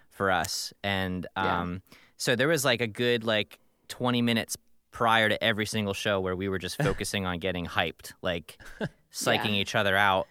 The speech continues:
Speaker 1: Um, but, uh, there's, there's definitely, like, a, a mental, uh, a mental piece to, to that, you know, and it's been different in every single band I've been in too. There's different methods that everyone
Speaker 2: Yeah.
Speaker 1: has to getting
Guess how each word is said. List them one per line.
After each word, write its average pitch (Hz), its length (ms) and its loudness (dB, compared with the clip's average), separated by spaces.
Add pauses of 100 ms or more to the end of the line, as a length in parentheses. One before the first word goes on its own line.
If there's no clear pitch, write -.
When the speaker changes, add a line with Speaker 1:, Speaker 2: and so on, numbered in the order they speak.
Speaker 1:
Um, 90 420 -2 (1040)
but, 98 180 4
uh, 92 200 2
there's, 127 300 -2
there's 123 260 -4
definitely, 139 420 2
like, 117 200 0
a, - 180 -2
a 104 80 0
mental, 101 680 -2 (680)
uh, 92 260 0 (180)
a 95 60 -6
mental 107 540 0
piece - 460 -4
to, - 340 -4 (260)
to 110 160 -4
that, 92 380 2
you 104 100 -6
know, 92 260 -2 (140)
and 113 140 0
it's 120 180 -2
been 147 220 -2
different 151 260 0
in 123 60 0
every 117 160 0
single 104 260 -2
band 98 260 0
I've 87 120 -4
been 92 160 -2
in 85 160 -6
too. 90 240 -4
There's 87 220 -6
different 92 340 -4
methods 87 400 -6
that 85 120 -4
everyone 87 280 -2
Speaker 2:
Yeah. 87 60 -6 (200)
Speaker 1:
has 87 200 -6
to 90 300 -6
getting 92 400 -4